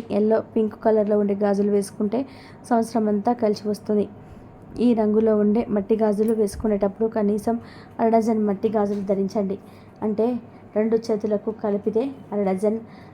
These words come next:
గాజులైనా సరే ఉండాలి. అర డజన్ కన్నా ఎక్కువైనా పర్వాలేదు, కానీ తక్కువ కాకూడదు. ఉగాది రోజు ఇలా మట్టి గాజులు ధరిస్తే శుభాలు ధరి-, జరుగుతాయి.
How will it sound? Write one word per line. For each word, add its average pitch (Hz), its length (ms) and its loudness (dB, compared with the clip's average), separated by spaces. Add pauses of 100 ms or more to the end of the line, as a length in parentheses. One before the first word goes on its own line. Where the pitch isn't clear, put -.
(140)
గాజులైనా 202 560 0
సరే 214 360 -4
ఉండాలి. 196 380 -2 (420)
అర 202 120 2
డజన్ 202 400 0 (140)
కన్నా 202 300 -2
ఎక్కువైనా 208 480 -2
పర్వాలేదు, 202 540 0
కానీ 202 260 -4
తక్కువ 202 340 -8
కాకూడదు. 190 460 -6 (760)
ఉగాది 220 440 0
రోజు 214 340 -2 (300)
ఇలా 214 140 0
మట్టి 202 320 -2
గాజులు 208 340 -2
ధరిస్తే 202 480 -4
శుభాలు 202 520 -2
ధరి-, 202 380 -6
జరుగుతాయి. 202 540 -2